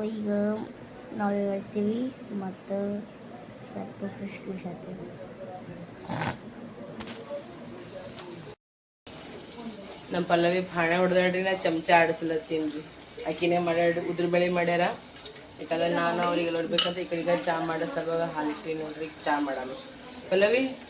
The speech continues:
Speaker 2: ಉ ಚಾಯ್ ಪತ್ತಿ ಸಕ್ಕರೆ ಹಸಿ ಕಚ್ಚ ಈಗ ಬಡ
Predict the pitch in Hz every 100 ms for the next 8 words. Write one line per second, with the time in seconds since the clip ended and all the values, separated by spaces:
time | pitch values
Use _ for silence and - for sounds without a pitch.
0 | - - 185 180 180 180 208 180 208 202
1 | 185 196 208 185 208 196 175 214 226 196
2 | 185 180 185 247 - 208 - - 226 226
3 | 208 208 - - - - - 170 170